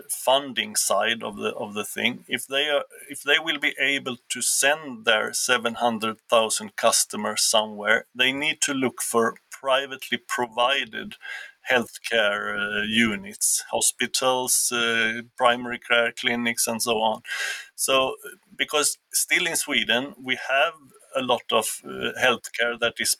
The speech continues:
publicly provided, and you cannot go to a publicly provided healthcare center with your private health insurance claiming that you shall have fast access, because that's the,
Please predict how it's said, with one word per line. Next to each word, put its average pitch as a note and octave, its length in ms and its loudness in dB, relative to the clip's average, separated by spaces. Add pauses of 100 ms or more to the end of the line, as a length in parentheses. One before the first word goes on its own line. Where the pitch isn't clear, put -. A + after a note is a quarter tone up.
publicly B2+ 760 2
provided, A2 640 2
and B2 180 0
you B2 80 0 (100)
cannot C#3+ 520 2
go D3 200 2
to - 180 -2
a B2 40 0
publicly B2+ 580 4
provided A2+ 680 -2 (100)
healthcare A#2 420 2
center A2 640 0
with A#2 240 0
your G#2+ 140 2
private A#2+ 500 2
health C#3+ 200 -2
insurance A#2 520 2
claiming C3+ 560 0
that A2 260 0
you B2 220 0
shall A#2+ 280 2
have A2+ 220 4 (320)
fast - 580 0
access, - 500 0
because B2 340 -4
that's - 280 2
the, A#2+ 280 4